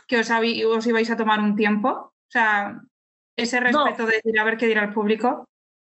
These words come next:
Speaker 2: No, no, para nada. No para nada porque, porque precisamente lo que me permitió a mí personalmente hacer un disco es estar casi dos años en casa. Es así de claro. O sea, estás en casa,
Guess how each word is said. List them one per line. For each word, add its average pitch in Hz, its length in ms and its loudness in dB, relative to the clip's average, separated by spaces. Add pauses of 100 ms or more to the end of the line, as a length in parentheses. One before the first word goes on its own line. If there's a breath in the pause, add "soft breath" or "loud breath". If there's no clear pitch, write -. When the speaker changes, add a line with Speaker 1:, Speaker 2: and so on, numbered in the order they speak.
(140)
Speaker 2:
No, 269 120 0
no, 254 200 0
para 196 160 2
nada. 208 280 0 (100)
No 220 160 -2
para 247 160 2
nada 240 240 -2
porque, 240 240 -2
porque 170 300 -4
precisamente 220 760 0 (300)
lo 180 440 0
que 185 140 0
me 180 240 0
permitió 175 720 0
a 196 80 -4
mí 202 140 -4
personalmente 185 580 0
hacer 170 200 2
un 180 100 2
disco 220 520 0
es 170 200 0
estar 185 420 0 (320)
casi 170 260 0
dos 175 220 2
años 190 440 0
en 170 180 0
casa. - 260 0 (720)
Es 131 200 -2
así 127 200 0
de 131 140 -2
claro. 170 240 0
O - 420 -16
sea, - 160 0
estás 143 240 -2
en 160 120 -2
casa, 196 580 0